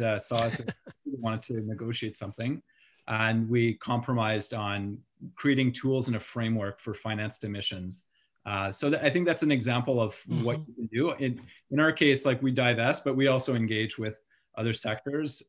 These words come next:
Speaker 1: and we're hoping to do that a lot more. So
Speaker 2: Mm-hmm.
Speaker 1: I think that, that that piece is important. And Mark alluded to the impact investment piece,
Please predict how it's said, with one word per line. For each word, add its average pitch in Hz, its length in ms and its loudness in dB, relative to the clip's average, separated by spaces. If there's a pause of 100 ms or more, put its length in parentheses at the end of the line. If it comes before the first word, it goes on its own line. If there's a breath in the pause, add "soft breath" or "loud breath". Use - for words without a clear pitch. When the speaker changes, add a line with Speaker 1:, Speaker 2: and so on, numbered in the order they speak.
Speaker 1:
and 110 380 -2
we're 123 120 2
hoping 135 240 4
to 117 60 4
do 107 120 -2
that 101 160 -4
a 98 60 -6
lot 92 260 -8
more. 95 180 -6
So 107 200 -4
Speaker 2:
Mm-hmm. 123 300 -6
Speaker 1:
I - 220 -20
think 156 140 0
that, 139 360 6
that 120 300 -2
that 123 220 -4
piece 127 220 0
is 107 80 -6
important. 143 540 0
And 123 360 2
Mark 131 360 0 (120)
alluded 120 380 2
to - 100 -6
the 110 140 0
impact 123 340 -2
investment 127 460 -2
piece, 151 340 -2